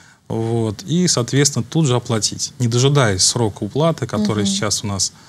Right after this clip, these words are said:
Speaker 1: а,
Speaker 2: Единый, по-моему,
Speaker 1: единый
Speaker 2: стал, да? Мгм.
Speaker 1: до первого октября этого года. То есть нам нужно заплатить за свои, э, все объекты собственности, чтобы у нас не было задолженности. Если вдруг мы увидели, что объекты у нас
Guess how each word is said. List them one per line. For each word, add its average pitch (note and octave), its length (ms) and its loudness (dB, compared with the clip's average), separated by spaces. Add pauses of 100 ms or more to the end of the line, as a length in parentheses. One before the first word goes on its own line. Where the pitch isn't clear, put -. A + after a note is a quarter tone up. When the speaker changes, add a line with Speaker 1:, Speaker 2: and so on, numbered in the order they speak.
(160)
Speaker 1:
а, F3+ 60 -2
Speaker 2:
Единый, G3+ 400 4
по-моему, B2+ 180 4
Speaker 1:
единый F3 380 6
Speaker 2:
стал, D3 100 4
да? A3 240 0
Мгм. G3+ 220 0
Speaker 1:
до C#3+ 180 2
первого B2+ 320 2
октября B2+ 640 0 (580)
этого - 300 -4
года. F2+ 320 -6
То - 160 -12
есть - 180 -8
нам A2 160 -2
нужно G#2 180 0
заплатить G2+ 440 -2
за G#2 80 0
свои, G2+ 460 0 (200)
э, F#2+ 260 -6
все - 360 -2
объекты F#2 420 -4
собственности, C3 800 -2
чтобы - 280 -6
у - 40 -4
нас F#2+ 200 -4
не G#2+ 60 -4
было G2+ 140 -4
задолженности. A#2 760 -4 (260)
Если B2+ 340 4
вдруг B2 280 2
мы A#2 240 2
увидели, A#2 440 2
что - 380 -2 (580)
объекты A2 600 0
у G#2+ 60 2
нас G#2 320 2